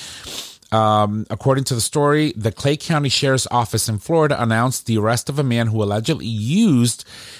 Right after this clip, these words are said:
an alias as Larry on a gay dating app hookup called Grindr to target gay men to assault them and,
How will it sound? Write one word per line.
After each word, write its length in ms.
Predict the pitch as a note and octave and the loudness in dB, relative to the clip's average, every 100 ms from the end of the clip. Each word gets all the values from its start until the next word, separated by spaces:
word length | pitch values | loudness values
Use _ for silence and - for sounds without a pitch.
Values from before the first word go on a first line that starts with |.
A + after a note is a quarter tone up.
| - | -6
an 160 | - A#2+ | -4 -4
alias 520 | - C3+ C#3 D3+ D3 - | 0 2 2 2 2 0
as 420 | - A2+ A2 G#2+ | -2 0 0 -2
Larry 460 | - A#2+ C3 C#3 C3+ | -2 2 2 2 2
on 240 | - A2 | 2 2
a 140 | G#2+ G#2 | 2 -2
gay 240 | F2+ B2+ | 0 -2
dating 400 | C3+ C3 A#2+ A#2 | 0 0 0 0
app 160 | A2 G#2 | 0 -2
hookup 440 | - G2+ G2+ F#2+ | -2 -2 -4 -6
called 300 | - G2 F2+ | -6 -6 -6
Grindr 560 | G2+ F#3 G#3+ F3 F3+ E3+ - - - | -2 2 2 2 0 0 -6 -20 -6
to 100 | - | -4
target 460 | - B2 B2 A#2+ | 0 0 0 -2
gay 180 | F2 A#2 | 0 0
men 340 | C#3 G#2+ G2 G2 | 2 2 2 0
to 140 | - | -4
assault 380 | F#2+ - E3+ F3+ | -4 0 0 0
them 240 | D3 C3+ - | 0 0 -2
and, 380 | - G#2 G2+ G2+ | -2 -2 0 -4